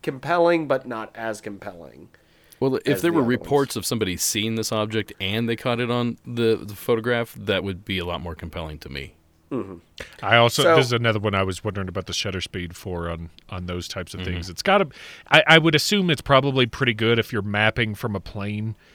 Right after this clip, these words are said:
Speaker 3: Um,
Speaker 2: Yeah,
Speaker 3: that
Speaker 2: probably.
Speaker 3: the speed would be good enough to, to cut down on blur, so there is that. But I did, it did make me question.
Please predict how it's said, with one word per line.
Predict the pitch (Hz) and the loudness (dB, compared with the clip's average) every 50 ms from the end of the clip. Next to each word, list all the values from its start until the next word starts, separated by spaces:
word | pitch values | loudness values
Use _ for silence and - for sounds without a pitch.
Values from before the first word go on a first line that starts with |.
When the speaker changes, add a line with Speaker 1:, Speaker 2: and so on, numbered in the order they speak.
| _ _ _ _ - | _ _ _ _ -2
Speaker 3:
Um, | 107 104 101 98 92 92 92 92 95 | 0 2 2 0 0 -2 -4 -6 -6
Speaker 2:
Yeah, | 69 67 - - 113 | -8 -8 -8 -4 0
Speaker 3:
that | 110 104 101 90 82 95 104 104 104 - - - - | 0 0 0 0 -4 -10 -16 -18 -18 -18 -20 -16 -12
Speaker 2:
probably. | 87 76 - 117 107 87 113 | -12 -10 -10 -12 -16 -10 -6
Speaker 3:
the | 117 117 | -4 -4
speed | - - - 117 110 101 95 95 98 | -4 -2 -2 -2 -4 -4 -4 -4 -4
would | 104 101 98 | -4 -4 -2
be | 98 104 98 95 95 90 92 - | -2 -4 -4 -4 -6 -8 -6 -4
good | 117 104 98 | -2 -2 0
enough | 95 98 95 92 - - | 0 -2 -2 -4 -6 -10
to, | - - - 117 104 90 87 - - | -12 -8 -6 -6 -6 -6 -8 -10 -8
to | - - 110 95 92 90 87 - | -6 -4 -4 -2 -4 -4 -6 -6
cut | - 117 101 | -8 -8 -6
down | 92 101 95 90 | -4 -4 -4 -4
on | 87 85 85 | -4 -8 -8
blur, | 85 92 92 92 95 104 107 | -8 -6 -6 -4 -4 -4 -6
so | - - - 101 92 | -6 -6 -6 -6 -6
there | 82 87 87 87 | -6 -6 -6 -6
is | 87 87 82 | -6 -8 -10
that. | 78 78 85 85 76 73 76 - - _ _ _ _ _ _ _ _ _ | -10 -10 -10 -10 -10 -12 -14 -18 -20 _ _ _ _ _ _ _ _ _
But | - 104 | -4 -2
I | 98 98 | -2 -2
did, | 98 104 98 95 | 0 -2 -4 -4
it | 90 101 104 | -4 -6 -6
did | 104 110 101 | -4 -4 -4
make | 104 95 90 - | -4 -6 -6 -6
me | 95 85 | -8 -10
question. | - - 92 90 92 - - - 80 90 | -10 -10 -10 -8 -8 -8 -10 -12 -14 -16